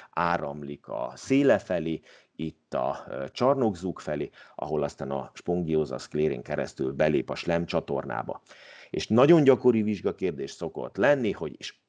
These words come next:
innentől kezdve ho-, hova megy a slemcsatornán keresztül az episzklerális vénákba, tehát azokba a kicsi vénákba kerül bele,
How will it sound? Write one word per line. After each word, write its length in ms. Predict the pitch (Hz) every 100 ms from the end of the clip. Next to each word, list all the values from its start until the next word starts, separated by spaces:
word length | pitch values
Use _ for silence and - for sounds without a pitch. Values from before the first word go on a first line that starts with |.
| -
innentől 520 | 170 131 104 92 87 80
kezdve 340 | 87 78 71
ho-, 280 | - 165 135
hova 240 | 135 127 101
megy 220 | 92 87
a 200 | 82 80
slemcsatornán 840 | - 127 127 92 - 82 76 67
keresztül 500 | 80 113 92 - 95
az 140 | 80 -
episzklerális 960 | 120 120 107 - 80 76 71 65 65 -
vénákba, 580 | 90 92 69 78 107 117
tehát 240 | 82 87
azokba 320 | 90 90 78
a 80 | 73
kicsi 300 | 127 - 90
vénákba 600 | 82 87 82 73 69 67
kerül 380 | - 92 82 69
bele, 320 | 76 127 113